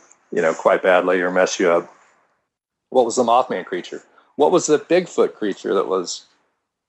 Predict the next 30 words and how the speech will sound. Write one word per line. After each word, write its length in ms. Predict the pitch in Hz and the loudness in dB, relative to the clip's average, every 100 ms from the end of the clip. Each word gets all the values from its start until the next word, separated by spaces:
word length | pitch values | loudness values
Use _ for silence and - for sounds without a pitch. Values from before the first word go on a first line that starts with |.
| _ _ | _ _
being 180 | 139 127 | 0 0
seen 300 | - 143 139 | 2 2 4
right 180 | 131 139 | 2 2
next 260 | 139 - | 0 0
to 60 | 196 | -6
Mothman, 480 | 104 95 - 98 87 _ _ _ _ _ _ _ _ _ - 92 | -2 -2 -2 -10 -10 _ _ _ _ _ _ _ _ _ -18 -6
practically? 400 | 90 - - - _ _ _ | -6 -6 -10 -18 _ _ _
Same 300 | - 131 120 | -2 0 2
night, 380 | 127 120 - - | 2 2 0 -2
same 320 | 127 113 113 | -2 0 0
part 200 | 123 107 | 0 0
of 80 | - | 2
town. 400 | 127 107 85 - _ _ _ _ _ - | 2 2 0 -8 _ _ _ _ _ 0
Mothman 440 | - 117 127 120 | 2 2 2 0
or 80 | 127 | 0
Bigfoot? 380 | 113 131 - - _ _ _ _ _ _ _ _ _ | 0 0 -2 -10 _ _ _ _ _ _ _ _ _
What, 180 | 110 107 | -2 2
what, 200 | 110 110 | 0 0
what's 200 | 113 - | -4 -2
going 220 | - 98 | -2 0
on? 180 | 113 - - _ _ - | 0 -2 -10 _ _ -2
These 160 | 127 113 | 0 0
are 60 | |
questions 480 | - 117 110 117 104 | 0 0 0 -4 -6
that 140 | 101 | -8
Keel, 460 | - 117 110 104 95 - _ _ _ _ _ _ _ _ _ _ _ _ _ _ - | -2 2 4 2 0 -6 _ _ _ _ _ _ _ _ _ _ _ _ _ _ -6
you 100 | 127 | 0
know, 200 | 104 98 | 2 2
had 360 | 123 123 117 101 | 2 0 0 -2
the, 460 | 101 95 92 90 | -4 -2 -6 -8